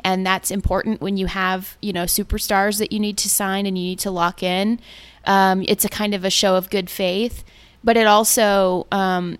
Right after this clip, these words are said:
it does put some more money on the back end that you have to be now accountable for, um, for other players. So it could catch them if they keep doing restructures every year. Um,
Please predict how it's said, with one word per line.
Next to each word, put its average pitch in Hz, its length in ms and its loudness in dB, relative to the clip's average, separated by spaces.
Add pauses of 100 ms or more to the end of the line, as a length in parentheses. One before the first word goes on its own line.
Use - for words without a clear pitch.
it 202 140 -2
does 214 260 4
put - 260 2
some 202 120 0
more 185 100 0
money 180 260 -2
on 175 80 -2
the 175 80 -6
back 180 300 -2
end 170 200 -2
that 175 120 -4
you 185 100 -2
have 175 200 -4
to 180 100 -4
be 175 160 -4
now 165 220 -2
accountable 165 460 -6
for, 165 520 -2
um, 92 260 -4
for - 200 -4
other 151 240 -2 (200)
players. 113 460 0
So 175 460 2 (380)
it 220 180 2
could 262 220 0
catch 262 320 0
them 269 260 2
if 240 100 -4
they 214 140 -2
keep 240 300 -4
doing 226 240 2
restructures 214 600 -2
every 196 300 0
year. 196 540 -2
Um, 190 360 0